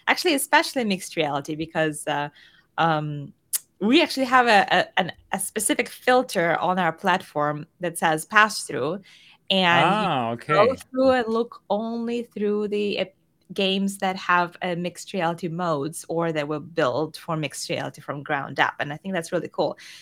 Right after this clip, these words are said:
Speaker 1: 'cause I don't believe you can do that on the official store yet, but you can
Speaker 2: Okay.
Speaker 1: on SideQuest.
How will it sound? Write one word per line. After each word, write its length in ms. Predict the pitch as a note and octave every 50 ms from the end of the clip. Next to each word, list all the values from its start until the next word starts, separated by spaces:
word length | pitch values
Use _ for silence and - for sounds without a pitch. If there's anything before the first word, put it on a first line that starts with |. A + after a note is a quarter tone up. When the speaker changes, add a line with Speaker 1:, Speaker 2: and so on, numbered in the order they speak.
| - _
Speaker 1:
'cause 160 | - F#3+ - -
I 100 | - F#3
don't 300 | F#3+ E3+ G#3 G#3+ G3 G3
believe 240 | F#3+ F#3+ F#3 F#3+ F#3
you 80 | F#3 F#3
can 200 | - F#3+ F3+ D#3+
do 160 | - F3 E3
that 160 | E3 D3+ C#3+ C#3+
on 140 | D3 D3+
the 80 | C#3+ C#3
official 360 | D3 - C#3 C3+ - - G#2
store 360 | - - - - D#3 C3 G#2
yet, 260 | F#2+ G#2+ G2+ - - _ _ _ _ _ _ _ - - - - _ -
but 360 | D3 F3 E3 C#3+ C3 C#3 C#3+
you 80 | D3+ C#3
can 200 | - - A#2+ -
Speaker 2:
Okay. 80 | -
Speaker 1:
on 40 | - - -
SideQuest. 800 | - - C3+ - _ - - - - - - - - - -